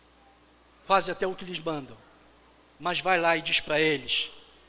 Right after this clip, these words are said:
que eu espero mais deles. Eu tenho a salvação eterna pra eles. Essa é a nossa missão. Missionários,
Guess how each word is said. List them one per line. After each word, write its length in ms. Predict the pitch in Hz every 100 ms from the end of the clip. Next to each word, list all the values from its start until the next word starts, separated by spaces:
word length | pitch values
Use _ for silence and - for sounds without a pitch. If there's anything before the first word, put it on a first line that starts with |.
| _ -
que 80 | 170
eu 40 |
espero 360 | 156 - 160 151
mais 260 | 156 147
deles. 560 | - 147 135 123 - - - - - - - - -
Eu 100 | 160
tenho 240 | - 165
a 40 | 151
salvação 680 | - 165 156 151 - 151 151
eterna 640 | - - 151 147 147 143
pra 240 | - 131
eles. 680 | 131 123 110 113 - - - - - - - - - - -
Essa 540 | 180 180 - 175 175
é 100 | 170
a 100 | 170
nossa 360 | 160 160 156 160
missão. 420 | 151 135 - 123 - - - - - - _ _ _
Missionários, 1080 | 143 190 - 180 160 147 127 120 - - -